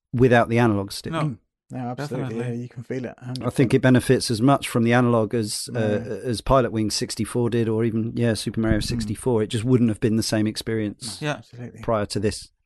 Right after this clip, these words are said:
Speaker 2: Yeah, so it's the controls, it's how much nuance there is,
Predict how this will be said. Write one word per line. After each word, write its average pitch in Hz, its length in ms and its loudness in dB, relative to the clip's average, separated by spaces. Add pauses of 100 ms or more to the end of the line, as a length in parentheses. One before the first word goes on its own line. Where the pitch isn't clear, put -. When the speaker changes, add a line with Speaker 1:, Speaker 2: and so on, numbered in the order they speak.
(280)
Speaker 2:
Yeah, 156 160 -8
so 143 160 -6
it's 143 160 -4
the 156 120 -2
controls, 143 600 -2
it's - 460 -8
how 139 240 -2
much 156 340 -4
nuance 139 520 0
there 123 220 -4
is, 120 360 -4